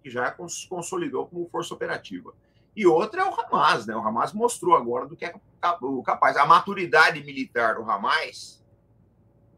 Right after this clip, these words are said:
veio agora, eu não tenho dúvida disso. Então, eu não sei.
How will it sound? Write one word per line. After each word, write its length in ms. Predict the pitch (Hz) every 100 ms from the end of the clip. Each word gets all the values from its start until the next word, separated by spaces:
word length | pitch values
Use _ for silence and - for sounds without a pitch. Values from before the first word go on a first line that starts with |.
| _
veio 200 | 110 113
agora, 480 | - 123 98 95 - -
eu 80 |
não 140 | 107 104
tenho 200 | 123 156
dúvida 400 | 131 131 135 151
disso. 360 | 110 - - - _ _ _ _ _ _ _ _ _
Então, 140 | 143
eu 60 | 160
não 120 | 247
sei. 340 | - 135 -